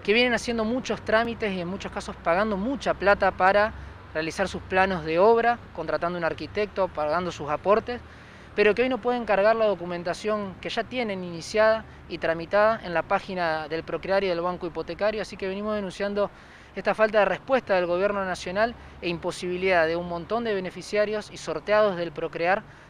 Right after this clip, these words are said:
de poder seguir avanzando con la tramitación de su crédito. El principal problema es que no pueden cargar el plano de obra visado, o sea, el plano de obra aprobado por cada uno de los municipios, en particular de nuestra ciudad de Santa Fe,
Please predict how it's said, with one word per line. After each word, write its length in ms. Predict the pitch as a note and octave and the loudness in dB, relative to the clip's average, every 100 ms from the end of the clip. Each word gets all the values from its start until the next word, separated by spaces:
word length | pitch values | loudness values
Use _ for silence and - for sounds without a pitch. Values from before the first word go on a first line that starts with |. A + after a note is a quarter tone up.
| - | -10
de 100 | E3 | -8
poder 300 | D#3+ E3 E3+ | -2 -2 -2
seguir 240 | - E3+ | -4 -2
avanzando 400 | E3 D#3 F3 E3+ | -2 -4 -8 -10
con 180 | D#3+ D3 | -8 -8
la 80 | C#3+ | -8
tramitación 440 | D3 C#3+ C#3 - | -8 -10 -10 -10
de 60 | D3 | -14
su 100 | D3 | -14
crédito. 340 | B2+ A#2+ A2 - - - - - - | -12 -12 -14 -20 -20 -20 -20 -20 -14
El 80 | F#3 | -10
principal 340 | F#3 F3+ A3 C#4+ | -8 -8 -2 -2
problema 300 | B3+ C#4+ C#4 | 0 -2 -2
es 40 | |
que 120 | A3 | -2
no 80 | A3+ | -4
pueden 320 | G3 B3 A#3+ | -2 -2 -2
cargar 340 | F#3+ F3 E3 D3 | 0 2 2 0
el 120 | D3 | -4
plano 280 | F3+ G3 G3 | -6 -4 -4
de 160 | F3 | -2
obra 220 | F#3+ G3 | -2 -2
visado, 500 | E3 D3+ G3+ A3 B3 B3+ - _ - - | -4 -4 -2 -2 -2 -10 -20 _ -20 -20
o 40 | |
sea, 220 | D#3+ F3 D3 | -8 -4 -4
el 80 | |
plano 300 | C#3+ F3 G3 | -4 -6 -4
de 80 | F3+ | -2
obra 200 | G3+ F#3 | 0 0
aprobado 500 | D#3+ D3 D3+ F#3+ A3 | -2 -2 0 2 0
por 140 | D#3+ - | -2 -6
cada 200 | E3+ E3+ | -2 -2
uno 160 | F3 | -4
de 80 | E3 | -8
los 100 | C#3+ | -10
municipios, 500 | D3 C#3+ A3 A3 F3 | -12 -14 -14 -8 -8
en 100 | C#3 | -6
particular 580 | C#3 C#3+ C3+ D3 E3 F#3 | -8 -8 -10 -2 0 0
de 80 | E3 | -2
nuestra 260 | C3+ C#3+ | -8 -12
ciudad 300 | B2 D3 D#3+ | -12 -4 -4
de 80 | D#3+ | -4
Santa 320 | - C#3 B2+ | -8 -12 -12
Fe, 240 | - B2 | -8 -8